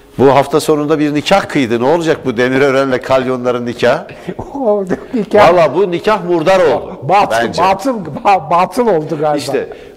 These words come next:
Speaker 1: bu nikah murdar oldu. Bir murdarlık arıyorsanız
Speaker 2: Hay Allah.
Speaker 1: bakın yetkisiz bir, e, belediye başkan vekiline seçimi kaybetmiş, hiçbir yetkisi yok. Seçilmişi göreve başlatmadığınız için o nikah murdar olur işte.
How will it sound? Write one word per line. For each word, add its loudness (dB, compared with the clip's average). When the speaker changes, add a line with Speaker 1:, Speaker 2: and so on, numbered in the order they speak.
Speaker 1:
bu 2
nikah 2
murdar 2
oldu. -4
Bir -4
murdarlık 0
arıyorsanız 2
Speaker 2:
Hay 0
Allah. -8
Speaker 1:
bakın -4
yetkisiz -4
bir, -6
e, 4
belediye 0
başkan 0
vekiline -4
seçimi -2
kaybetmiş, 0
hiçbir -2
yetkisi -2
yok. 0
Seçilmişi -2
göreve 4
başlatmadığınız -2
için -6
o 6
nikah 0
murdar 0
olur 0
işte. -16